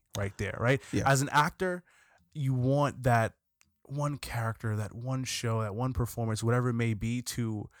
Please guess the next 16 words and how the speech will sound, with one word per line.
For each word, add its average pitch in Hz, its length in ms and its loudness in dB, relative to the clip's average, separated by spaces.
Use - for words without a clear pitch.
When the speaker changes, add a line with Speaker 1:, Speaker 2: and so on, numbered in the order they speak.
Speaker 1:
um, 98 380 -6
not 180 220 0
necessarily 160 220 0
define 110 540 0
you. 170 200 -6
Like, - 140 -4
you 120 120 0
wanna 120 140 0
be 117 300 -4
known 110 200 0
for 104 160 -6
other 110 220 -4
things, 110 260 -4
of 101 160 -8
course, - 480 -6
but 110 260 6